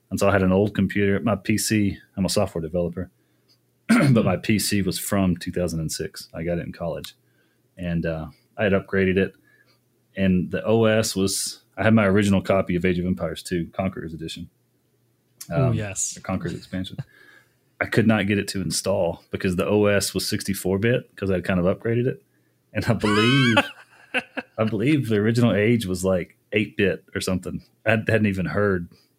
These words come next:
Speaker 1: that eight bit was a thing. Um, so it was too low to go on my P C. So I downloaded H D, Age of Empires from Steam.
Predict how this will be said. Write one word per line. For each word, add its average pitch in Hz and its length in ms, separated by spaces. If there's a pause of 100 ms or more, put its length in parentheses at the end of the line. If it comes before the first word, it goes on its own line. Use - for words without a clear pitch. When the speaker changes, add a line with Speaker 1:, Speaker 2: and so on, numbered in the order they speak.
(280)
Speaker 1:
that 101 160
eight 101 180
bit 90 160
was 90 140
a 87 40
thing. 92 300 (600)
Um, 85 460 (520)
so - 160
it 95 80
was 95 120
too 127 180
low 117 200
to 107 80
go 104 200
on 101 60
my 98 100
P 104 180
C. 82 400 (100)
So - 140
I 85 60
downloaded 101 600 (640)
H 104 320
D, 87 320 (340)
Age 92 160
of 90 60
Empires 85 400
from 85 100
Steam. 87 400